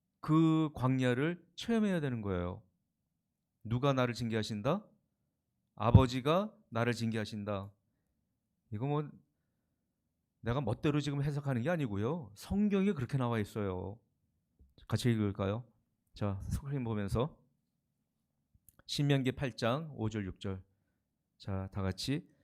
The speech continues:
시작. "너는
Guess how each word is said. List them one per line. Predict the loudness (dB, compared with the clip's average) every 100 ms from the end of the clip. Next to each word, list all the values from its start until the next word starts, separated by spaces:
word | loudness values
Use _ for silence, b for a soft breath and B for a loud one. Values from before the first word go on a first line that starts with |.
| b
시작. | -14 -4 -2 0 -2 -8 -14 -20 -8 2 2 0 -20 _ _ _ _ -6
"너는 | 6 8 10 8 6